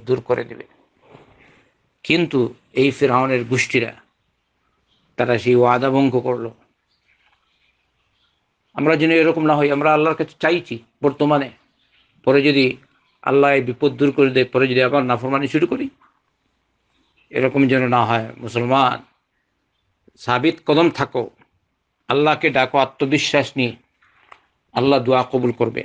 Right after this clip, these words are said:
আল্লাহ বিপদ দূর করবে। পরে দেখেন, فانتقمنا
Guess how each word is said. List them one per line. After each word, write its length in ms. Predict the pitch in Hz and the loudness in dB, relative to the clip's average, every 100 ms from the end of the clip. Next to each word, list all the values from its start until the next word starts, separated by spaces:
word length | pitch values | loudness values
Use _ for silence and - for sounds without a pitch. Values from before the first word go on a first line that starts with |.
| - | -4
আল্লাহ 260 | 135 139 135 | 0 2 2
বিপদ 320 | 123 139 117 | 0 -2 0
দূর 180 | 131 147 | 0 2
করবে। 340 | - 117 - - _ _ _ _ _ _ _ - | 0 -2 -2 -14 _ _ _ _ _ _ _ 0
পরে 160 | 131 135 | 2 2
দেখেন, 320 | 127 113 110 - | 0 -2 -8 -6
فانتقمنا 760 | 131 131 123 117 113 113 123 | -2 -2 -2 -2 0 2 2